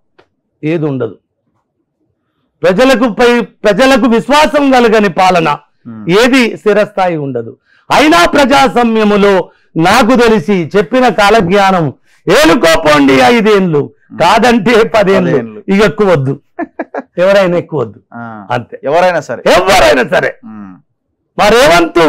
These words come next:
Speaker 1: ఇంకో ఇరవై సార్లకు వెళ్తానని వద్దంట నేను.
Speaker 2: అంతే.
Speaker 1: ఐదు లేక పది.
Speaker 2: పది లాస్ట్. ఇంకా
Speaker 1: ఈ రాష్ట్రాలు కాదు, భారతదేశం కూడా.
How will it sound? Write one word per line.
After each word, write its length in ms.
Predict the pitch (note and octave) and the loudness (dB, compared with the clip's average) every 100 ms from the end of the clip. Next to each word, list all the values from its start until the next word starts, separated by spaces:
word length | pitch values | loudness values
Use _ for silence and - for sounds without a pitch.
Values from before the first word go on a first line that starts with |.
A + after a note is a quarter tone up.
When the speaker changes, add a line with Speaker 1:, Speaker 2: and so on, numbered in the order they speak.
| B3 - _ C#4 | -2 -8 _ -2
Speaker 1:
ఇంకో 300 | E4+ F4+ F4 | 2 2 2
ఇరవై 260 | F4+ F4 | 2 2
సార్లకు 240 | E4+ E4 D4 | 2 2 2
వెళ్తానని 440 | C#4+ C#4 C#4 C#4 | 0 0 0 0
వద్దంట 260 | A3 G3+ D3 | 0 0 -2
నేను. 200 | G2+ - _ | -8 -14 _
Speaker 2:
అంతే. 320 | A#2 G#2+ A2 - _ _ _ _ _ _ _ _ _ | -16 -16 -18 -20 _ _ _ _ _ _ _ _ _
Speaker 1:
ఐదు 260 | - B3 E4+ | 0 2 2
లేక 300 | E3+ E3 F3 C#4+ | 2 2 2 2
పది. 180 | A#3+ A#3+ - | 0 -2 -6
Speaker 2:
పది 260 | B2 A#2 - - | -8 -8 -14 -4
లాస్ట్. 360 | D3 C#3+ - _ _ _ _ _ _ _ _ - | -4 -4 -12 _ _ _ _ _ _ _ _ -18
ఇంకా 200 | B2 A#2 | -8 -2
Speaker 1:
ఈ 280 | B3+ E3+ C4+ | 0 2 2
రాష్ట్రాలు 500 | G#3+ D4 - F#4 E4 | 2 0 0 2 2
కాదు, 180 | D4 F#3+ | 0 -2
భారతదేశం 880 | C#3+ F3 C#4+ E4 F3+ - D#3+ D#3+ D3+ | -2 0 2 0 0 0 0 0 2
కూడా. 260 | D3 - | 2 0